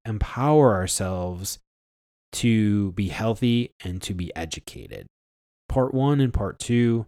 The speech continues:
give you the basis and the basics of kind of using nutrition and lifestyle modification to reset your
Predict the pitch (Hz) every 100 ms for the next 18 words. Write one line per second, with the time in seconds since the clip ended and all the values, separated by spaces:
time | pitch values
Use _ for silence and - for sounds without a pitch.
0 | _ _ _ _ - 117 104 107 92 85
1 | 95 107 - 110 - - - 101 95 90
2 | 80 _ _ 95 107 - 110 - - -
3 | _ - 90 87 87 85 _ - - 117
4 | 104 90 104 113 113 104 98 - 110 113
5 | 127 123 113 92 90 90 90 101 - 120
6 | 107 104 92 90 - - 95 - 120 120
7 | 113 90 85 95 - 95 80 76